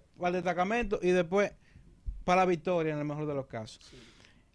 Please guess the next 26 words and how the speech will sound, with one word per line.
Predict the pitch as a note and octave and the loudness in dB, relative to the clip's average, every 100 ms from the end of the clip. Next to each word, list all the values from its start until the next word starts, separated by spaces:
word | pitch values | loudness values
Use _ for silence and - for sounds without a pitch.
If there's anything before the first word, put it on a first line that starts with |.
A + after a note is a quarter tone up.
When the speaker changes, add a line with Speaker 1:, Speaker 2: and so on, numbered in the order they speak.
| - | -8
Speaker 1:
Cuando | - G3 G#3+ G#3 | 4 6 6 6
se | G#3 F3+ | 4 4
cualquierizan | G3+ G3+ F#3+ F3 B3 B3 G#3 F#3+ | 4 4 4 6 6 4 4 4
ese | F#3+ F#3+ | 4 2
tipo | G3 F3 F#3+ | 2 4 4
de | F#3 | 6
denuncias, | E3+ E3 D3+ C3+ C3+ C3 - | 4 2 0 0 0 0 -2
uno | D#3 F#3+ G#3+ G#3 | -2 2 2 0
pierde, | F3 E3+ D#3+ C#3+ C#3+ D3 | 0 0 0 0 -2 -2
el, | D3+ C#3+ | -2 2
la | D#3 | 2
sociedad | D3+ E3 D3+ D3+ D3 E3+ F#3 | 2 0 0 0 4 4 2
pierde | F3 D3 B2+ C3 B2 | 0 -2 -2 -6 -6
como | C#3 D3 C#3+ | -6 -4 -4
hasta | D3 D#3 | -4 -4
el | D3 | -2
sentido | D3+ C3 D3 F3+ G#3 | -2 -4 -4 -2 0
de | F#3 | 0
pelear | E3 D3 D3+ D#3+ D3+ | -2 -2 0 -2 -4
por | D3+ | -10
un | D3 | -8
tema | D3 C#3+ C3+ | -8 -8 -8
como | B2+ C3 | -8 -8
ese, | F#3+ G3+ F3 | -8 -6 -4
porque | F#3 F#3+ | 0 4
ahora | G3+ A3+ A3 | 6 6 6